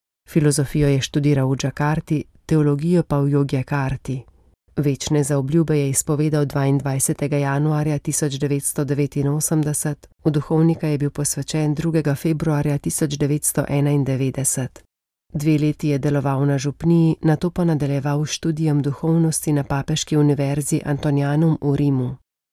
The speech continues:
Med letoma tisoč devetsto šestindevetdeset in dva tisoč ena je bil magister novincev v mestu Depok na otoku Java,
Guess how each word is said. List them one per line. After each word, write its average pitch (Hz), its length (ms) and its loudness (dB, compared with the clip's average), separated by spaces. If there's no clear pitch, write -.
Med 151 180 2
letoma 147 360 0
tisoč 151 380 -4
devetsto 143 440 -2
šestindevetdeset 147 1080 -2
in 156 120 0
dva 139 200 -4
tisoč - 400 -4
ena 151 240 0
je 151 120 0
bil 143 160 0
magister 143 580 -2
novincev 151 540 0
v 147 80 0
mestu 143 420 0
Depok 156 440 -4
na 147 140 2
otoku 147 400 -2
Java, 147 500 -2